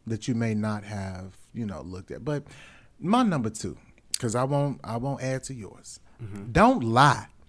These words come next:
Speaker 1: I am so fucking tired of lying ass mother. I
Speaker 2: Oh.
Speaker 1: just can't.
Speaker 2: Oh.
Speaker 1: Be honest. Just be honest.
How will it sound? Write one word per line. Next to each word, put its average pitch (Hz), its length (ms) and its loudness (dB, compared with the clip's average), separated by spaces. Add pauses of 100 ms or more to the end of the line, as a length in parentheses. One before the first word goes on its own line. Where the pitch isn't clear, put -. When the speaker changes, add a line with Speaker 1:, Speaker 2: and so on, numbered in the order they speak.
(520)
Speaker 1:
I 277 160 6
am 151 140 6
so 185 240 0
fucking 147 400 -4
tired 156 680 -4 (460)
of 123 180 2
lying 160 720 0
ass 160 420 0
mother. 143 380 -4 (800)
I 202 220 6
Speaker 2:
Oh. - 20 2
Speaker 1:
just - 420 -2
can't. 240 300 0
Speaker 2:
Oh. - 240 -12
Speaker 1:
Be 247 240 4
honest. 240 640 -2 (480)
Just 269 240 -2
be 139 160 -4
honest. 143 340 -2